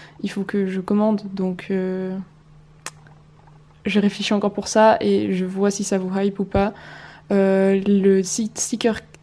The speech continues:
tigre a reçu beaucoup d'amour et le chat orange aussi, mais le chat orange j'ai pas encore fait. Mais il y a un petit sticker de Mélie aussi.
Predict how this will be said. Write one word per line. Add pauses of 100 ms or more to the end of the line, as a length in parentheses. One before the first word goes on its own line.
tigre
a
reçu
beaucoup
d'amour
et
le
chat
orange
aussi,
mais
le
chat
orange
j'ai
pas
encore
fait. (480)
Mais
il
y
a
un
petit
sticker
de
Mélie
aussi.